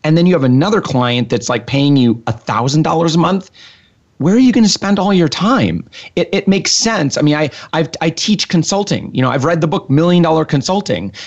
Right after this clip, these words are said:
Your thousand dollar clients just aren't gonna get the attention that your higher paying clients do. And so,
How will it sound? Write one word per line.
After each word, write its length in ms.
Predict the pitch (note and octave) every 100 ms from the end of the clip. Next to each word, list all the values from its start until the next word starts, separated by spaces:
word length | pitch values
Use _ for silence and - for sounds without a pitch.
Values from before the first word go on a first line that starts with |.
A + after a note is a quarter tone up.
| -
Your 120 | D#3+
thousand 460 | D#3+ D3+ C#3+ D#3+ F3+
dollar 240 | F3 D#3+ D#3 -
clients 680 | - G2+ F3 G#3+ C3+ B2+ - - - _
just 380 | - G3 G#3 - -
aren't 220 | D#3 -
gonna 200 | D#3+ D3+
get 220 | C3+ -
the 120 | C#3+
attention 760 | - - - A3 G#3+ A#2+ A2+ A2 - -
that 160 | D#3
your 100 | D#3
higher 420 | D3 - F3 G3 F3
paying 260 | B2+ A2+
clients 560 | A2 A2+ A2 G#2+ - -
do. 440 | G#2+ A#2 E2+ D2+ - - -
And 200 | D#3 D#3+
so, 380 | - E3+ D#3+